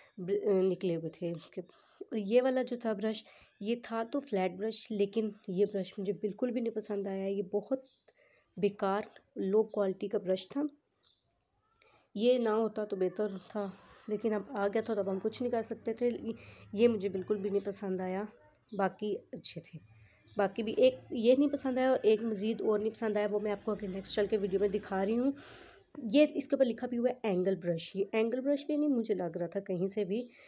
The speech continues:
और ना इसके ब्रेसेस थे, बहुत ही ज़्यादा बेकार ब्रेसेस थे इसके। उसके बाद ये था एंगल ब्रश,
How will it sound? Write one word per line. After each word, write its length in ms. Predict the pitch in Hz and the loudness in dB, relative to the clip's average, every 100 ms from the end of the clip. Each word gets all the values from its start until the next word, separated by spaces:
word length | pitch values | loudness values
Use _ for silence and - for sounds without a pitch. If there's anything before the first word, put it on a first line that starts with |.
| - _ | -20 _
और 120 | 202 | 2
ना 180 | 202 202 | 4 2
इसके 240 | 214 214 202 | 0 0 0
ब्रेसेस 380 | 185 180 208 - | 0 0 -6 -2
थे, 80 | 226 | -2
बहुत 380 | 185 190 233 240 | -2 -2 -2 -2
ही 80 | 233 | 0
ज़्यादा 260 | 196 196 | 0 0
बेकार 400 | 185 190 196 185 185 | 0 0 2 0 0
ब्रेसेस 380 | 170 - 170 - | -4 -10 -12 -8
थे 60 | |
इसके। 180 | 185 - | -6 -2
उसके 260 | - 240 254 | 0 0 0
बाद 160 | 247 214 190 | 0 0 -2
ये 160 | 196 277 | 2 2
था 200 | 247 247 | 2 0
एंगल 220 | 185 170 160 | 2 2 0
ब्रश, 280 | 170 165 | -2 -6